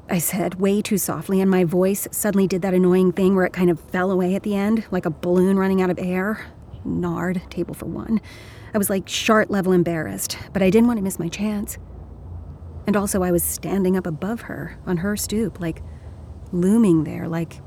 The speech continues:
an apparition or something, and I didn't want to seem creepy A F, especially if she wasn't Kathleen after all, which I had already decided she was. So,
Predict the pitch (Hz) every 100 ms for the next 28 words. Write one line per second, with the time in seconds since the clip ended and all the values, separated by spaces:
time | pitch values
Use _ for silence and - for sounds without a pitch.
0 | - 196 180 180 175 196 - 160 156 -
1 | 151 - 185 180 165 - - 214 185 175
2 | 180 160 - 185 180 170 175 180 196 -
3 | - - - - - - - 190 - 185
4 | - 180 175 175 175 170 - 165 170 175
5 | 170 160 147 196 160 180 214 - - -
6 | 226 208 - 202 208 247 226 175 170 170
7 | 175 175 160 - 160 175 165 175 - -
8 | - - - - - - - - - -
9 | 180 175